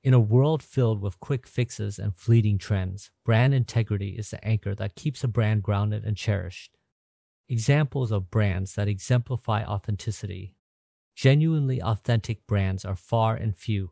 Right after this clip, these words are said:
but there are a few rock stars in the brand world. Have you ever slipped on a pair of Tom's shoes or zipped up a Patagonia jacket? If you have, then not only have you experienced some quality products,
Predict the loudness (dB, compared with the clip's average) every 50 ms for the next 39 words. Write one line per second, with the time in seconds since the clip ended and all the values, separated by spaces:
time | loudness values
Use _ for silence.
0 | _ _ -6 -2 0 2 2 2 2 0 0 -2 -2 0 2 2 2 2 2 0
1 | 0 -4 -6 -8 -6 -6 -6 -6 -6 -4 -2 -2 -2 0 0 2 2 4 2 2
2 | 0 0 -2 -4 -4 -6 -10 -14 -20 _ _ _ _ _ _ _ _ _ _ _
3 | _ _ _ _ 2 4 4 6 4 2 2 2 0 -2 0 2 2 0 0 -4
4 | -4 -2 -2 -2 -2 _ -6 -2 0 0 -2 -2 0 0 2 2 2 0 -4 _
5 | -4 0 0 2 2 0 -4 -6 -4 -4 -4 -4 -2 -4 -4 -4 -4 -4 -6 -6
6 | -6 -6 -10 -8 -8 -8 -10 -8 -4 -2 -2 -2 -2 -4 -2 0 2 4 4 4
7 | 2 0 0 -2 -2 -2 -2 -6 -10 -16 -16 _ _ _ _ _ -2 -2 2 4
8 | 4 4 4 4 2 2 2 2 0 -4 _ _ -2 2 4 4 6 4 2 2
9 | 2 0 2 2 2 2 2 0 0 0 0 -2 -2 -2 -6 -12 0 2 4 4
10 | 4 4 0 -2 -6 -6 -4 -2 -2 -2 -2 0 0 0 2 0 -2 -4 -4 -4
11 | -4 -4 -4 -4 -6 -10 _ _ -20 -20